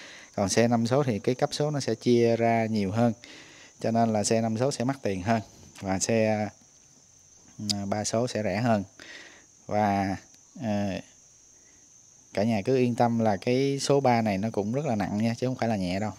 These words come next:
Khi mà chúng ta lên dốc thì chúng ta phải trả về số hai và số một đó. Còn xe năm số thì cũng vậy. Khi mà lên dốc thì chúng ta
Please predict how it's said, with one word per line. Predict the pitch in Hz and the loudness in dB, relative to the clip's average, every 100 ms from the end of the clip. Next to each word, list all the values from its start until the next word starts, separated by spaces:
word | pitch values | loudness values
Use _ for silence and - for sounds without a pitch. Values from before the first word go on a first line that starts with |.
| - | -8
Khi | - | -4
mà | 117 98 | -2 -2
chúng | 113 | -4
ta | 127 | 0
lên | 117 113 | 0 2
dốc | 113 156 | 0 0
thì | 117 | -4
chúng | 101 117 | -6 -6
ta | 117 | -6
phải | - | -6
trả | - 82 113 | -6 -4 -4
về | 123 | -4
số | 92 117 | -4 -2
hai | 120 110 | 0 0
và | 95 | -2
số | 120 | -2
một | 120 95 | -2 -2
đó. | 113 - - - - - | -2 -4 -12 -20 -20 -14
Còn | - 92 | -8 -2
xe | 113 | 0
năm | 113 110 | 0 -2
số | 110 123 147 | 0 2 2
thì | 104 | -2
cũng | 104 | -2
vậy. | 104 87 - | -4 -6 -10
Khi | - 113 | -6 -4
mà | 104 | -4
lên | 101 | -2
dốc | 104 131 | -2 -2
thì | - | -4
chúng | 98 113 | -6 -4
ta | 120 113 110 | 0 2 2